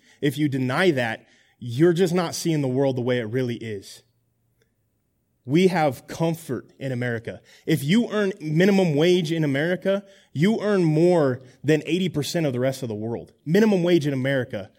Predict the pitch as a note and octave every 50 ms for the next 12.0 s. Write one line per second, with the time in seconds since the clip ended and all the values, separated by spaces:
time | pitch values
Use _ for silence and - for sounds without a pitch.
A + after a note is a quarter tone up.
0 | _ _ _ _ _ - D3+ D#3+ D#3+ D3 C3 D3 E3 F3 E3+ D3 C#3 - - C#3+
1 | C#3+ C#3 - - A#2+ - - B2+ A#2 A2+ G#2 G#2 A2 G#2+ A2 A2 - - G2+ G2+
2 | G#2 G2 G2 F#2 - - _ _ _ _ _ _ _ _ _ _ _ _ _ _
3 | _ _ _ _ _ _ _ _ _ _ _ _ _ A#2+ A#2+ A#2 C3 D#3+ E3 E3
4 | D3+ C3+ B2 A#2 - - - _ - A#2 A#2+ - - - - D#3+ D3+ D#3 D3+ D3
5 | C3 A2 - - G#2 G2 G2+ - _ _ _ _ _ _ _ _ _ _ - B2
6 | A#2 A2+ A2 - - C#3 C3 C3+ - A#2+ A#2 G#2+ - - - C#3 B2+ - - C3
7 | A#2+ A2+ A2 G#2 G#2 G#2+ G#2+ - - G#2+ G#2 - A#2 G#2+ G#2+ G2+ G2+ G2+ G2+ G#2
8 | G2+ - G#2+ G#2 G#2 G2+ G#2 G#2+ G#2 G2+ F#2+ - _ _ _ - - - - -
9 | D3 C3+ - - D3+ D3 C#3+ D3+ D3+ D3 C#3 C3+ C#3 D3 D3+ C#3 B2+ G#2 A2+ C3+
10 | C#3 C#3 B2+ - - A#2+ G#2+ G#2+ A2 B2+ B2+ - C3 A#2 A#2 A2+ G2+ - - A2+
11 | G#2+ G#2 F#2+ - - G#2 G#2+ G#2+ - F#2+ - G2+ G2 - - - - - - -